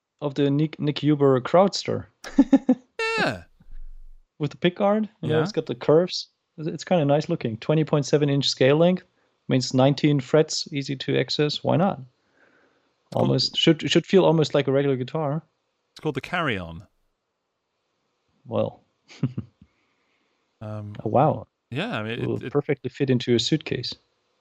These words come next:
Speaker 2: I don't know what I, I like it. I like small guitars 'cause they look ridiculous on me and they're a lot of fun to play. Um,
Speaker 1: <laughs>
Speaker 2: I'd really like to try that. I like the design. I think the design, um, is,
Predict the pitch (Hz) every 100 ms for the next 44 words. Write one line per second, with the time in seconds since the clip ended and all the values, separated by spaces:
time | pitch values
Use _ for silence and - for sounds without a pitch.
0 | _ _ _ _ _ _ _ _ 120 139
1 | 151 135 139 131 - - - - - -
2 | - - - _ _ _ _ 127 143 160
3 | 208 151 147 180 - 147 113 107 107 113
4 | 127 - 113 113 113 110 - 135 - 95
5 | 90 92 90 104 117 107 101 104 110 -
6 | 104 95 - 101 98 - _ _ _ _
7 | _ _ - 107 110 110 110 127 123 -
8 | - _ _ _ - 143 131 151 151 139
9 | 139 - - 160 175 135 131 139 160 -
10 | 156 147 135 151 123 110 110 139 135 123
11 | 131 131 127 123 117 _ _ _ _ 117
12 | 117 113 113 113 - 117 123 107 - -